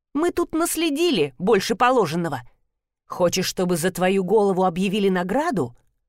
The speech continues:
«Триста золотых!» похвастал вор. «В смысле уже?»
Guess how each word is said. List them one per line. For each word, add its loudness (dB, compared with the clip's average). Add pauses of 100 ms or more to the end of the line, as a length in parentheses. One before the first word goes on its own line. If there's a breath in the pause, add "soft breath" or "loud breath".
(800)
«Триста 2
золотых!» 0 (220)
похвастал 0
вор. 0 (360 loud breath)
«В -8
смысле 2
уже?» 0